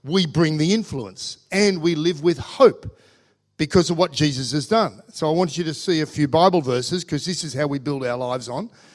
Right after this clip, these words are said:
the Word of God, and look at what the Bible says. Here's a few. You could jot 'em down, meditate on 'em later, and they lead to one overwhelmingly strong point to capture in your heart. Psalm ninety,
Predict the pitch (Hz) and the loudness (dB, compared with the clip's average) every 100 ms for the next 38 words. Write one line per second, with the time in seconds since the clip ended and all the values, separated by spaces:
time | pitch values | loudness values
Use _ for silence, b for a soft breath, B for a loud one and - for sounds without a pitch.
0 | b b b b b _ _ 151 147 160 | b b b b b _ _ 0 2 4
1 | 165 135 127 110 143 170 147 151 175 185 | 2 2 -2 0 -2 -4 -2 0 2 0
2 | 156 147 143 147 143 139 160 123 98 175 | -2 -4 0 2 0 -2 -2 -2 -2 -4
3 | 165 135 - 151 175 139 117 101 151 147 | -4 -4 -4 -2 -2 -4 -6 -2 -2 -2
4 | 143 147 156 170 _ _ _ _ 143 156 | -4 -4 -4 -6 _ _ _ _ 0 2
5 | 147 151 147 147 143 135 131 139 180 B | 2 0 0 0 -2 -4 -2 -2 -4 B
6 | B B B - 139 143 147 156 170 - | B B B -8 -2 2 2 4 2 0
7 | 147 131 151 147 139 139 - 143 143 143 | -6 -2 -2 -2 -4 -8 0 0 0 -2
8 | 131 - - 135 143 143 139 127 120 135 | -6 -12 -10 0 2 2 -4 -10 -14 -12
9 | 131 - - 170 143 131 - - 208 127 | -10 -10 -10 -6 -6 -8 -14 -6 -6 -6
10 | 123 - 123 - 180 - - 131 131 120 | -10 -16 -12 -10 -8 -8 -8 -6 -6 -6
11 | 143 170 165 - 185 170 156 156 139 | -4 -4 -6 -4 -2 0 0 0 -2